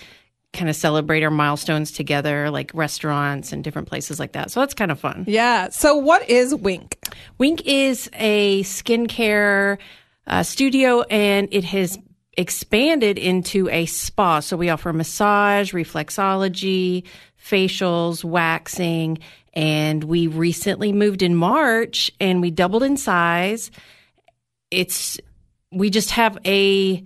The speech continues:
Speaker 1: haven for people to come to that's relaxing, a getaway.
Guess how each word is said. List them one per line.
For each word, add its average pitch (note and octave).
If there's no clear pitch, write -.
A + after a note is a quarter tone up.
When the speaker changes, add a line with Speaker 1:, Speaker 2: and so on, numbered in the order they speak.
Speaker 1:
haven G3
for F3+
people E3+
to D#3+
come E3+
to E3
that's C#3+
relaxing, A3+
a E3
getaway. F#3+